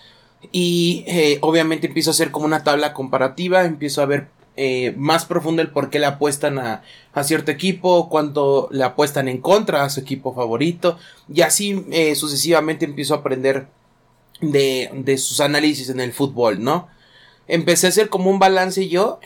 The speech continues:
empecé a hacer una tabla de mis pronósticos en cada semana, cada jornada de fútbol, y, eh, me daba cuenta que tenía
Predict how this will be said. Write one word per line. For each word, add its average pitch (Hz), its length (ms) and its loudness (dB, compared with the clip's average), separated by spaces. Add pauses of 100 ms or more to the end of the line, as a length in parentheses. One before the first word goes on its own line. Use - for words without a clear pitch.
(240)
empecé 147 580 0
a 147 60 2
hacer 147 240 -2
una 147 240 -2
tabla 143 340 0
de 139 360 2 (300)
mis 165 180 -2
pronósticos 143 840 0 (140)
en 143 160 -2
cada 143 240 2
semana, 143 480 0
cada 143 220 0
jornada 135 380 -2
de 127 100 0
fútbol, 139 520 0 (500)
y, 180 500 0
eh, 139 420 2
me 147 120 2
daba 165 280 4
cuenta 170 360 0
que 147 120 -4
tenía 143 760 -2